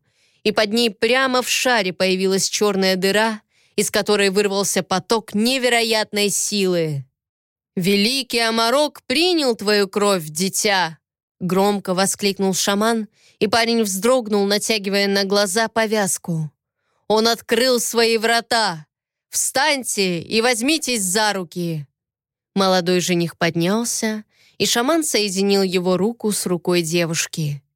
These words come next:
«Идите», прошептал он, подталкивая их в спины. «Не бойтесь». Парень прижал к себе невесту и шагнул вперёд. Девушка испуганно встрепенулась, прижавшись к любимому всем телом,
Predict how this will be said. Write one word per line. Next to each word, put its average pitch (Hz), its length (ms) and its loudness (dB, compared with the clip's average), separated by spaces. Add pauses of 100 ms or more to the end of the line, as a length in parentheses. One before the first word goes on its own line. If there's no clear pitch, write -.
(840)
«Идите», 175 800 -2 (400)
прошептал 185 680 0
он, 226 380 0
подталкивая 175 720 0
их 175 100 -6
в - 60 -8
спины. 180 720 -2 (840)
«Не 170 300 0
бойтесь». 175 920 -2 (1120)
Парень 226 380 2
прижал 202 420 0
к - 40 -8
себе 190 280 0
невесту 196 840 0
и 196 100 -2
шагнул 208 440 0
вперёд. 196 640 -4 (640)
Девушка 185 520 0
испуганно 185 480 0
встрепенулась, 190 800 0
прижавшись 185 640 -2
к - 80 -16
любимому 180 520 2
всем 180 440 0
телом, 170 600 -4